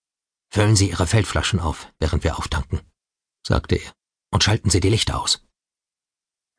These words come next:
Eine verlassene Ortschaft erstreckte sich zu beiden Seiten der Straße in die dunkle Landschaft.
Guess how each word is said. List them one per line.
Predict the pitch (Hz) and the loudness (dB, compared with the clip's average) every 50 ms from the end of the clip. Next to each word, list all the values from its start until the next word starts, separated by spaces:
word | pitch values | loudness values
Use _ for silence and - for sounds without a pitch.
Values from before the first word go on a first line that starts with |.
| _ _ _ _ _ _ _ _ _ _ _ _ _ _ _ _ _ _ _ _ _ _ _ _ _ _ _ _ _ _ _ _ _ _ _ _ _ _ _ _ _ _ _ _ _ _ _ _ _ _ _ | _ _ _ _ _ _ _ _ _ _ _ _ _ _ _ _ _ _ _ _ _ _ _ _ _ _ _ _ _ _ _ _ _ _ _ _ _ _ _ _ _ _ _ _ _ _ _ _ _ _ _
Eine | 107 104 110 | 4 4 4
verlassene | - - 127 120 127 131 - 127 117 120 | 4 4 4 4 4 2 4 2 2 2
Ortschaft | 123 113 107 - - - 92 78 78 - - | 2 0 0 0 0 0 0 -2 -2 -4 -6
erstreckte | - 98 85 - - - 104 98 - - 120 | -4 -2 -2 -2 -2 -2 -2 -2 0 0 0
sich | 92 104 110 98 - - | 0 2 0 -2 -2 -2
zu | - 110 87 | -2 -2 0
beiden | 82 92 92 107 - 131 113 | 0 0 0 2 2 0 0
Seiten | - 107 92 95 - - 113 | 2 2 0 0 0 -2 0
der | 98 90 85 | 0 0 -2
Straße | - - 87 87 87 87 - - | -2 -2 0 0 0 0 -2 -2
in | 95 92 90 | -2 -2 -2
die | - 90 | -2 0
dunkle | - 101 92 - - 107 | 0 -2 -2 0 -2 -2
Landschaft. | 107 98 82 80 - - 80 - - - - | 0 0 0 -2 -2 -4 -6 -6 -10 -16 -18